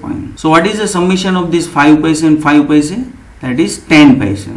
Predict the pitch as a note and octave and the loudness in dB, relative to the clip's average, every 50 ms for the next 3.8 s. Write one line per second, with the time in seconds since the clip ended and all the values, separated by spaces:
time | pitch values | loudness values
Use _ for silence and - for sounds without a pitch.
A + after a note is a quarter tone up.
0 | - - - - - E3+ E3 D#3+ F#3+ A#3+ B3 A#3+ A#3 - A#3+ A3+ F3+ E3 F3 G#3 | -14 -16 -14 -8 -2 -2 0 0 2 2 2 2 0 0 -2 -2 -2 -4 -2 0
1 | A#3 C4+ C4 B3 - D#3+ C#3+ A#2+ A#2+ B2+ - - - - - - - - - - | 2 4 4 4 4 4 2 2 2 0 -4 -6 -10 -14 -18 -20 -20 -20 -16 -8
2 | - F#3 F#3+ F#3 G3 G3 - - - F#3+ G#3+ A#3 F#3 D3 C#3+ D#3 D#3+ - - - | -4 -4 -2 0 0 -2 -2 -2 -2 0 2 2 4 4 4 2 0 -2 -6 -10
3 | - - C#3+ E3 F3+ F3+ E3 D#3 E3 F#3+ F#3+ F#3 - - - - | -6 -2 0 0 0 0 -2 -2 -2 -2 -2 -2 -4 -8 -10 -12